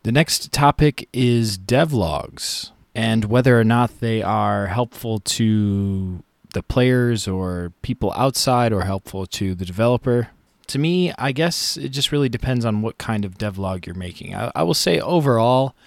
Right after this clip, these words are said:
I think they are slightly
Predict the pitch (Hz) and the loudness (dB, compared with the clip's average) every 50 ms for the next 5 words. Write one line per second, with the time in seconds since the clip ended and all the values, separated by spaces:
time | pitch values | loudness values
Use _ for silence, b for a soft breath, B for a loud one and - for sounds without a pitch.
0 | b b b b b b b b - 113 120 - - - 139 131 - - 127 120 | b b b b b b b b -6 -6 -4 -4 -4 -4 -4 -4 -4 -2 0 2
1 | 117 117 107 - 90 107 113 110 107 107 107 104 101 101 101 92 - _ _ - | 2 2 0 0 0 0 2 2 2 2 0 0 0 -2 -2 -4 -8 _ _ -10
2 | - - - - 143 139 139 - - 123 135 123 123 120 117 117 113 113 110 107 | -8 -6 -2 0 2 2 2 0 -2 -2 -2 0 0 0 0 0 0 0 0 -2
3 | 95 | -4